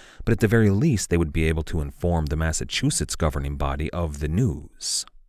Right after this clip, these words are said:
The other ships weren't going to move as quickly.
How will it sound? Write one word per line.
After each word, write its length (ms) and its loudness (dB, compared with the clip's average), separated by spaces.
The 160 4
other 160 6
ships 320 0
weren't 240 0
going 300 0
to 120 0
move 320 2
as 240 -2
quickly. 540 -4